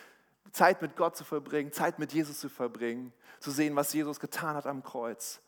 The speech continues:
und die Kraft des Heiligen Geistes zu spüren. Ich glaube, wenn wir Zeit mit Gott verbringen, dann wird unser Herz weicher und weicher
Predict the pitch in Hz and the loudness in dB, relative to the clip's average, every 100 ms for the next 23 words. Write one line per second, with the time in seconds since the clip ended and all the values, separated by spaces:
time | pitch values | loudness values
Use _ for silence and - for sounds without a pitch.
0 | _ - 131 - 147 - 131 135 135 135 | _ -4 -4 0 -2 -2 -6 -2 0 0
1 | 127 120 123 - - - - 120 104 110 | -4 -4 -4 -8 -18 -16 -14 -12 -12 -12
2 | - _ _ _ _ _ - - 135 156 | -20 _ _ _ _ _ -12 0 4 4
3 | 160 151 - 180 190 180 - - - - | 4 2 6 8 8 4 -4 -14 -20 -8
4 | 135 - 147 - 147 135 143 170 131 110 | -8 2 2 4 -4 -4 0 2 0 -6
5 | - _ _ _ _ _ _ _ _ 123 | -14 _ _ _ _ _ _ _ _ -6
6 | 143 127 123 135 127 - 120 135 151 - | -4 -2 -2 -2 -6 0 2 2 0 -6
7 | 110 110 _ _ - 113 - 117 123 120 | -8 -10 _ _ -12 -8 -4 -2 -4 -4
8 | 107 | -8